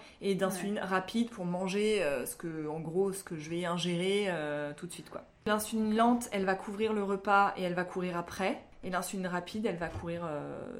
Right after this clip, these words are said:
Speaker 1: juste sur le temps du repas, quoi. Donc il faut quand même calculer, parce qu'il faut pas mettre trop de lente non plus, parce que si après on se remet du rapide, enfin,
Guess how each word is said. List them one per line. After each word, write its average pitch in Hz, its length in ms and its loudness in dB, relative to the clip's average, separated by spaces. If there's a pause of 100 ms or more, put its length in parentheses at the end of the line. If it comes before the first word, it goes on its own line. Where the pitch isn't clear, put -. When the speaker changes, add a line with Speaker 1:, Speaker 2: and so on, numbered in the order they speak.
Speaker 1:
juste 175 280 -6
sur 175 140 -6
le 165 80 -6
temps 170 160 -6
du 165 100 -6
repas, 160 240 -6
quoi. - 220 -16
Donc 190 260 0
il - 20 -6
faut 208 140 0
quand 208 120 0
même 190 140 0
calculer, 208 600 4
parce 220 180 0
qu'il 185 100 -12
faut 190 100 -8
pas 196 120 0
mettre 190 160 -2
trop 208 240 -2
de 196 120 2
lente 208 440 4
non 196 160 -4
plus, 220 240 0
parce 202 160 0
que 185 100 -4
si 180 200 -2
après 190 520 2
on 180 260 -2
se - 120 -6
remet 185 220 -2
du 175 140 -2
rapide, 185 680 -2
enfin, - 120 -12